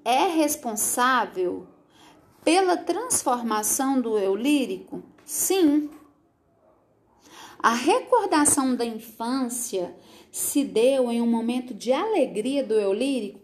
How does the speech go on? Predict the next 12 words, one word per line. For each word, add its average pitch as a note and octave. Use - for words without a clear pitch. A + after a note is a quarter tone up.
Quando G4+
o G4
eu F#4+
lírico, B3
ele A#3+
recordou A#3
lá F#3+
a G3
infância, A#3
ele -
estava F#3+
alegre? F#3+